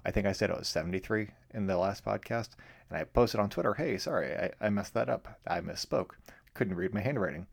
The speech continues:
It's ninety-three five, I believe, it, right around there. So that put him right up against a hundred,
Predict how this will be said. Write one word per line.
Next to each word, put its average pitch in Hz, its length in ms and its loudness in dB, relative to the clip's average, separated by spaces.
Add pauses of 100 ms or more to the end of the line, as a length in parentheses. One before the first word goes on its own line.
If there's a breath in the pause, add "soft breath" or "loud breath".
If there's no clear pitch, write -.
(440 loud breath)
It's 104 160 -2
ninety-three 98 920 0 (840)
five, 73 280 0
I 80 120 -4
believe, - 420 -14 (220)
it, - 160 -8 (140)
right 104 180 6
around 78 260 -4
there. - 160 -12 (520 loud breath)
So - 120 -2
that 101 200 8
put 110 120 4
him 92 240 0
right 120 200 6
up 123 140 6
against 107 420 0
a 92 60 6
hundred, 123 520 0